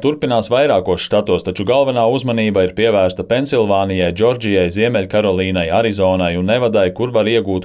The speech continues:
kopumā sešdesmit astoņas elektoru balsis. Uzvara kādā no šiem štatiem faktiski nozīmētu Baidena triumfu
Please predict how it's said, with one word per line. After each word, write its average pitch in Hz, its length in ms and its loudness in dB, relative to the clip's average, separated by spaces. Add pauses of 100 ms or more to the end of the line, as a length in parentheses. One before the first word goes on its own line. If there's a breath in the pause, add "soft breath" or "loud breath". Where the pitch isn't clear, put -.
kopumā 101 400 0
sešdesmit 98 560 -2
astoņas 95 560 -2
elektoru 87 480 0
balsis. 92 480 -2 (320)
Uzvara 110 480 0
kādā 113 320 0
no 110 80 2
šiem 147 240 0
štatiem 143 480 -2
faktiski 117 480 -4
nozīmētu 104 640 -2
Baidena 104 480 0
triumfu 104 560 -4